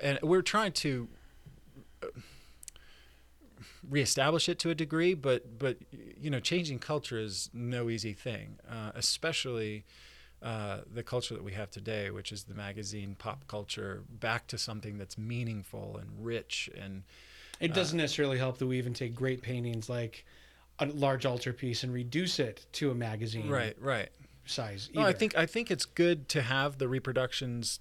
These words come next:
Speaker 1: um, because it reaches a mass audience, but, uh, but it, creating experience, um, for people and, uh, an environment where they want to take time to have those experiences is the,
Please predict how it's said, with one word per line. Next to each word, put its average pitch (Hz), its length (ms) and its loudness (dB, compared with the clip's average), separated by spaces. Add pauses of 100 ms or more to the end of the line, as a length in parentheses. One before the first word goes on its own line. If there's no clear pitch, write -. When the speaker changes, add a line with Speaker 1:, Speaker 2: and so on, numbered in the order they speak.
(100)
Speaker 1:
um, 113 280 -2
because 117 280 -4
it 113 80 -4
reaches 123 340 -2
a 110 60 -2
mass 107 360 0
audience, 117 540 0
but, 117 180 -4
uh, 110 80 -4 (120)
but 117 260 -2 (100)
it, - 460 -8
creating 139 520 2
experience, - 1300 -4 (720)
um, 104 560 -6 (160)
for 120 160 -4
people 104 640 -6
and, 113 220 -4
uh, - 260 -8 (920)
an 131 80 4
environment 131 640 4
where 117 140 -2
they 110 500 -2 (160)
want 117 520 -4
to 120 100 -8
take 110 320 -4
time 101 640 -6 (240)
to 117 180 -4
have 110 320 0
those 101 220 -2
experiences - 840 -6
is - 160 -6
the, - 140 -8